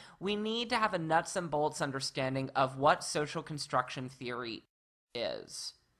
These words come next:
So to do this first, we need to understand that there's a distinction between signs and symbols.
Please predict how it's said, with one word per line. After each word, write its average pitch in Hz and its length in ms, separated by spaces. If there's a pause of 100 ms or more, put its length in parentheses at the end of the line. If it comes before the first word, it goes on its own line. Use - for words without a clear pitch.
(720)
So 202 160
to 202 160
do 262 260
this 285 240
first, 131 680 (240)
we 170 180
need 185 360
to 240 220
understand 147 920
that 135 140
there's 147 200
a 151 60
distinction 156 1000 (120)
between 160 400
signs 156 720
and 143 220
symbols. 127 760